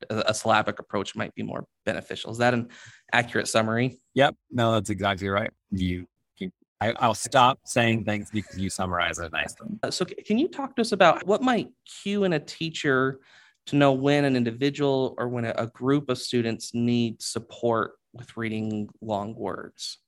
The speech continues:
Speaker 2: Well, it'll begin by showing up with difficulty reading short words. If they have difficulty reading short words, the long words will be hard for them too. What you'll find is that there are going to be students, though, who can, who have learned good strategies for reading short words,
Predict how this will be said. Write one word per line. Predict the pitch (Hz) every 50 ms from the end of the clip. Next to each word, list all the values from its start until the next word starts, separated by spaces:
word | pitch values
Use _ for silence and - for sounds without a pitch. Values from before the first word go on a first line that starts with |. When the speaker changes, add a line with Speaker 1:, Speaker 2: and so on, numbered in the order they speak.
| _ _
Speaker 2:
Well, | 135 135 135 135
it'll | 135 131 135 131
begin | 117 117 131 127 123 165 180 190 196
by | 175 143 120
showing | 107 - 120 113 110 107 104
up | 104 104 95 _ _
with | 101 98 - _ _ _ _ _ _ _ _
difficulty | - 110 95 - 104 104 95 95
reading | 95 95 90 92
short | 92 - 135 127 120
words. | 110 98 92 90 87 82
If | 95 92
they | 110
have | 117 120
difficulty | 143 147 - 165 139
reading | 127 127 117 110
short | - - 107 98 - _
words, | - 78 82 - _ -
the | 90
long | 85 95 95 95 98 92
words | 98 90 87
will | - _
be | - 90
hard | - - 85 82 -
for | - - 90
them | 82 87 85 85 87 -
too. | - - 92 90 - 90 104 - - _ _ _ _ _ _ _ _ _ _ _ _ _ _ _ _ _ _
What | - 139 131 147 143 147
you'll | 143 143 139 127
find | - - 156 151 160 160 165 165 160
is | 143 139 123
that | 117 120 113 - -
there | 117
are | 117
going | 107 92 123 131 139 147
to | 151
be | 139 123
students, | - - - 120 110 113 110 104 - -
though, | 98 95 92 95 95 95 -
who | 107 104
can, | - - 110 110 110 104
who | - 123 117
have | 110 107 104 -
learned | 104 107 117 123 131 135 143 143 139 127 107 95
good | - 117 117 117 113
strategies | 107 - - 113 107 101 101 98 98 - - 95 95 92 -
for | - - 92
reading | 90 90 92 98 104
short | 104 - - 101 101 101
words, | 98 92 90 90 90 87 - -